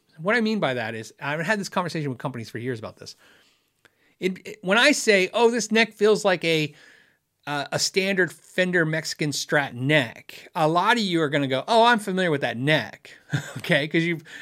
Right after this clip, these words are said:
you either owned a Mexican Strat, made Mexico Strat, or you've picked one up at a Guitar Center. You, I mean, there's very hard to find a guitar player with any length of experience that hasn't experienced that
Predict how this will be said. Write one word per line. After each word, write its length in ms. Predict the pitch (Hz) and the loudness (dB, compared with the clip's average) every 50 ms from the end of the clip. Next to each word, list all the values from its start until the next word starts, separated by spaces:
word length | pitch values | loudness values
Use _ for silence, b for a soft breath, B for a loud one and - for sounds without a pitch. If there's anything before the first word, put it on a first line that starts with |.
| B B | B B
you 300 | 190 196 185 190 208 233 | -2 -2 0 2 2 2
either 200 | 202 196 160 - | 2 0 -2 2
owned 360 | - 185 190 196 208 208 208 | 4 6 6 6 6 4 4
a 80 | 208 190 | 2 2
Mexican 340 | 180 196 190 - - - 202 | 2 2 2 2 -2 -4 -4
Strat, 480 | 185 - - 185 175 175 170 160 156 - B B B B B | -4 -4 -2 0 2 2 2 2 0 -4 B B B B B
made 160 | 160 160 170 165 | 0 0 2 2
Mexico 300 | 170 160 - - 175 160 | 0 0 0 -2 -2 -2
Strat, 320 | - - 160 135 127 - b b b b b _ - | 0 2 2 2 2 -2 b b b b b _ 4
or 580 | 247 254 254 240 226 220 208 214 220 208 B B B B B | 8 10 10 12 12 10 10 8 8 4 B B B B B
you've 360 | - 170 196 196 196 180 156 - | -4 -2 0 0 0 -2 -2 -2
picked 160 | 202 196 202 | -2 0 0
one 140 | 202 190 185 | 0 0 2
up 80 | 170 | 2
at 60 | 160 | 0
a 40 | 151 | -2
Guitar 300 | 160 180 - 196 196 185 | -2 0 0 2 2 2
Center. 460 | 160 - 185 180 170 165 156 147 147 - | 0 0 0 0 2 2 2 2 0 -4
You, 180 | 165 180 185 - - | -8 -10 -10 -10 -8
I 80 | 190 196 | -6 -4
mean, 160 | 190 190 190 | -4 0 2
there's 240 | 214 214 180 - - - _ _ _ - | 4 4 4 2 -4 -12 _ _ _ -18
very 280 | 196 190 190 247 247 226 | -16 0 4 4 4 4
hard 240 | 160 190 190 180 160 | 4 4 2 2 2
to 80 | 160 | 0
find 320 | 156 175 160 151 151 147 147 | -2 0 0 2 2 0 -2
a 120 | - 147 | -4 -4
guitar 340 | 131 147 143 151 143 143 139 | -6 -4 -4 -2 -2 -2 -2
player 180 | - 139 131 | -2 -2 -2
with 120 | 123 123 139 | -2 -2 -2
any 200 | 139 139 131 131 - - 156 - | -2 -2 -2 -4 -6 -10 -16 -10
length 260 | - 151 147 139 139 | -4 -2 -2 -2 -2
of 80 | 131 123 | -6 -10
experience 380 | 117 - - 147 135 123 113 - | -10 -6 -4 -4 -2 -2 -4 -6
that 60 | 113 | -8
hasn't 300 | 127 139 131 139 - - | -6 -6 -6 -8 -10 -12
experienced 560 | - 117 - - - 156 135 135 117 - - | -12 -12 -10 -8 -6 -4 -4 -4 -6 -6 -6
that 220 | 127 123 120 - | -6 -6 -6 -8